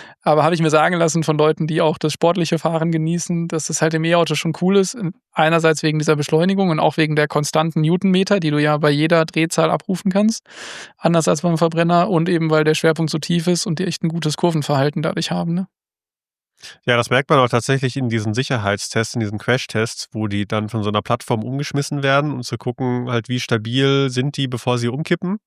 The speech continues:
Speaker 1: Ja, dieser Rollover-Test,
Speaker 2: Ähm,
Speaker 1: ne?
Speaker 2: genau, und da gab's bei ganz vielen, also generell alle Elektroautos haben halt eigentlich besser abgeschnitten. Und viele sind halt einfach nicht umgekippt beim Standardtesten. Die mussten diesen Test anpassen, um dieses Auto halt irgendwie dazu zu bringen, umzukippen.
Speaker 1: Ja.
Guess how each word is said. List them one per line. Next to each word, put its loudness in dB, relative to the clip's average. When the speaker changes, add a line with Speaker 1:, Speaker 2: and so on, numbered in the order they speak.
Speaker 1:
Ja, 4
dieser 2
Rollover-Test, 2
Speaker 2:
Ähm, 2
Speaker 1:
ne? -6
Speaker 2:
genau, 2
und -2
da 2
gab's 4
bei 0
ganz 0
vielen, 2
also 0
generell 2
alle 2
Elektroautos -2
haben -2
halt 0
eigentlich -6
besser -2
abgeschnitten. -2
Und 0
viele 4
sind 2
halt 2
einfach 0
nicht 2
umgekippt -4
beim 2
Standardtesten. -2
Die -4
mussten -4
diesen -4
Test -2
anpassen, -4
um -2
dieses -4
Auto 0
halt -2
irgendwie -4
dazu -2
zu -12
bringen, 0
umzukippen. -4
Speaker 1:
Ja. 2